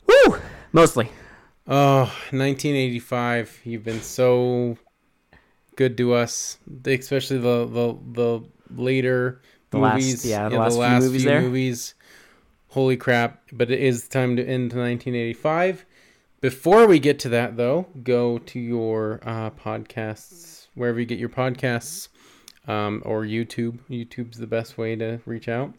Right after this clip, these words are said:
Speaker 2: Although s-, one of you did reach out on Facebook, so
Speaker 1: Yes.
Speaker 2: appreciate it. Saw that comment. Um, yeah, thank you for listening on Facebook, on anything you listen to.
Speaker 1: Wherever you follow along.
Speaker 2: Uh, just know that that movie you recommended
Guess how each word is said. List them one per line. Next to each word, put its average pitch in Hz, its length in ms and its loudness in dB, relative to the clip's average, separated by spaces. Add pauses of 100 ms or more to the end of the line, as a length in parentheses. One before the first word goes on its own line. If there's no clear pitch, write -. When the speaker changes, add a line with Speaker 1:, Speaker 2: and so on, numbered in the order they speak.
(420)
Speaker 2:
Although 123 200 2
s-, - 180 -8
one 143 220 0
of 151 80 2
you 139 120 0
did 127 200 2
reach 131 240 -4
out 131 120 2
on 123 140 -2
Facebook, 123 600 -6 (140)
so 113 280 -6
Speaker 1:
Yes. 123 160 4
Speaker 2:
appreciate 120 320 -2
it. - 200 -6 (360)
Saw 123 240 2
that 127 180 2
comment. 123 760 -4
Um, 110 520 -4 (640)
yeah, 110 160 -4 (160)
thank 131 240 0
you 123 180 -2
for 123 220 -4
listening 123 500 -2 (240)
on 120 260 0
Facebook, 127 600 -4 (600)
on 117 280 -2
anything 131 440 0
you 123 120 -2
listen 120 260 -4
to. 120 300 -2
Speaker 1:
Wherever 127 500 2
you 123 160 -2
follow 123 380 0
along. 127 480 0
Speaker 2:
Uh, 131 200 4
just 143 280 0
know 143 200 6
that 131 120 4
that 123 160 -2
movie 120 240 0
you 110 100 -4
recommended 104 600 -6